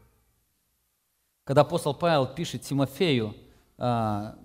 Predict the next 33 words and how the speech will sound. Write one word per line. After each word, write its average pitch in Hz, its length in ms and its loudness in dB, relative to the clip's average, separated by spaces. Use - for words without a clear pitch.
«Обвинение 131 380 2
на 127 80 4
пастора 135 400 2
не 123 80 0
принимай 135 340 2
как, 127 340 -4
э, 117 280 2
при 120 100 -4
двух-трех 123 440 -4
свидетелях», 135 500 -6
это 151 200 0
не 156 100 4
означает, 156 560 2
что - 120 -6
на 135 100 2
пастора 135 380 0
только 131 240 -6
два 120 220 2
и - 20 0
три 127 140 -4
свидетеля, 156 400 0
а - 20 4
на 131 60 4
всех 143 140 -2
других 135 340 -4
одного 147 280 4
достаточно. - 540 -6
Он 170 100 2
просто 262 300 0
ему 180 120 6
напоминает 170 800 2
принцип. 143 420 2
Видно, 143 460 0